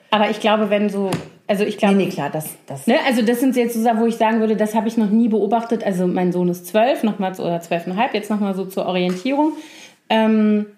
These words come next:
Speaker 1: der ist natürlich pubertär und ich sehe natürlich ja auch nicht nur ihn, sondern auch seine Kumpels und so oder hier die Nachbarsjungs, mit denen der viel zusammen ist oder so und wie da die Verhaltensweisen sind. Ähm, aber das,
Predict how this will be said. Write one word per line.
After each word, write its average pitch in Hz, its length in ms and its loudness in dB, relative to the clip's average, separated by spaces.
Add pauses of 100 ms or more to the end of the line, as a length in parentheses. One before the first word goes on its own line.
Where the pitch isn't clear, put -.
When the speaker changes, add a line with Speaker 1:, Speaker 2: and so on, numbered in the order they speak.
(220)
Speaker 1:
der 226 100 4
ist 233 80 -4
natürlich 220 340 0
pubertär 240 680 0 (100)
und 220 140 0
ich 214 120 -6
sehe 254 160 2
natürlich 240 380 0
ja 196 120 2
auch - 80 -8
nicht 220 240 0
nur 196 140 0
ihn, 285 240 4
sondern 196 280 2
auch 185 100 -2
seine 180 240 -2
Kumpels 339 440 -2
und 254 200 -4
so 254 200 0
oder 185 280 0 (420)
hier 226 100 4
die 208 140 2
Nachbarsjungs, 247 640 0
mit 220 160 2
denen 220 140 4
der 214 100 2
viel 262 320 2
zusammen 226 380 2
ist 180 180 -4
oder 185 240 -2
so 208 160 0
und 240 160 0
wie 208 80 -2
da 214 160 4
die 220 80 2
Verhaltensweisen 190 760 0
sind. 220 280 -2 (640)
Ähm, 208 560 2 (160)
aber 208 320 0 (720)
das, 214 360 -4